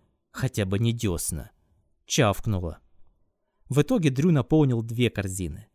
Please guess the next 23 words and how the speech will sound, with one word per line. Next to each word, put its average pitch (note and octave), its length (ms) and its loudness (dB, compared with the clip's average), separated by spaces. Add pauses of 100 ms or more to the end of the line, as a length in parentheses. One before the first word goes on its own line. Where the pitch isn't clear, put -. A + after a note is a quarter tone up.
(160)
Здесь D3+ 380 -2
не F#3+ 140 2
было A#2+ 220 -2
Найквила, G#2+ 680 -2 (360)
но A#2+ 160 0
нечто D#3 400 2
зовущееся A#2+ 720 -2
лекарство A#2 600 -2
доктора A#2 460 -2
Кинга E3 460 -2
от - 160 -6
кашля C3+ 380 -2
и - 20 -2
простуды, F#2+ 680 -6 (420)
а B2+ 100 0
еще C#3 320 0
анацин F3+ 640 0 (200)
и B2+ 80 -4
порошок A2+ 480 0
от B2+ 100 -4
головной A2+ 420 2
боли B2 500 0
Гудис. C3 720 -4